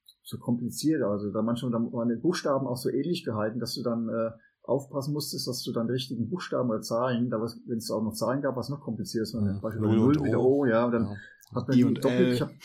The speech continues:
Speaker 1: ja, ja, ich, dann hast du, wenn du Pech hast, ein Passwort, was nicht funktioniert. Ich hab mir dann die Passwörter doppelt und dreifach aufgeschrieben für den Fall, falls eins nicht funktioniert, dass ich dann halt noch ein zweites hab. Und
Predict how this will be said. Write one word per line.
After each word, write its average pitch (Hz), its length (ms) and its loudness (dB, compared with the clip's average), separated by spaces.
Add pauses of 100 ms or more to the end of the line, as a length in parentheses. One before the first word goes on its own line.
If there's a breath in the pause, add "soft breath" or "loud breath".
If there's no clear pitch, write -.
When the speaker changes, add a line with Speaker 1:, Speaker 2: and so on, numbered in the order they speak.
(100)
Speaker 1:
ja, 135 220 6
ja, 123 240 2
ich, - 260 -2
dann 120 140 2
hast 123 180 0
du, 143 40 -4
wenn 131 80 2
du 127 40 0
Pech 139 160 0
hast, 143 180 -2
ein 131 60 -8
Passwort, 131 280 -4
was 127 160 -4
nicht 127 80 -6
funktioniert. 123 240 -8
Ich 127 60 -2
hab 123 80 -4
mir 135 60 0
dann 120 220 2
die 107 60 -6
Passwörter 131 440 -2 (160)
doppelt 147 300 0
und 120 80 0
dreifach 127 420 2
aufgeschrieben 127 600 0
für 139 80 -2
den 120 100 0
Fall, 135 360 2 (340 soft breath)
falls 120 400 0
eins 135 300 0
nicht 135 120 -2
funktioniert, 131 560 0
dass 135 140 0
ich 127 100 -4
dann 120 160 2
halt 110 140 0
noch 110 80 -2
ein 95 40 -4
zweites 127 380 0
hab. 104 140 0
Und - 280 2